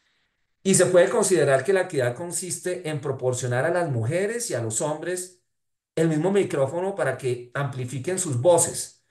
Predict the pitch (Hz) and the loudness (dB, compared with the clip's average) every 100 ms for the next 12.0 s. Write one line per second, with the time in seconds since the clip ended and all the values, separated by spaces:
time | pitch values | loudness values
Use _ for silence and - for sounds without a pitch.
0 | _ _ 143 135 135 117 165 165 170 190 | _ _ -2 0 0 0 4 4 4 2
1 | 180 175 175 170 _ _ _ _ _ _ | 2 2 -2 -6 _ _ _ _ _ _
2 | _ _ _ - 147 135 135 139 139 170 | _ _ _ -6 -4 -2 0 -2 -2 0
3 | 156 156 160 160 160 143 - 110 151 135 | 0 -2 -6 -4 -4 -4 -4 -4 -4 -4
4 | 98 - - 156 170 185 190 190 143 117 | -6 -12 -6 -2 -2 -2 -4 -6 -6 -4
5 | 131 160 156 113 110 120 151 156 151 151 | -6 -8 -6 -4 0 0 0 -4 -6 -6
6 | - 110 120 139 139 117 92 - 113 123 | -4 -6 -4 -8 -6 -6 -6 -4 0 0
7 | - - _ _ _ _ _ _ _ _ | -2 -16 _ _ _ _ _ _ _ _
8 | _ _ _ _ _ _ _ _ - 170 | _ _ _ _ _ _ _ _ -4 2
9 | 165 156 196 175 151 175 190 156 123 180 | 4 6 6 6 6 4 2 0 2 0
10 | 160 - 160 190 143 165 170 165 - _ | 0 -4 -6 -8 -6 -6 -6 -8 -18 _
11 | _ 151 139 147 139 175 170 180 190 - | _ -2 -2 -2 -2 0 2 0 -4 -8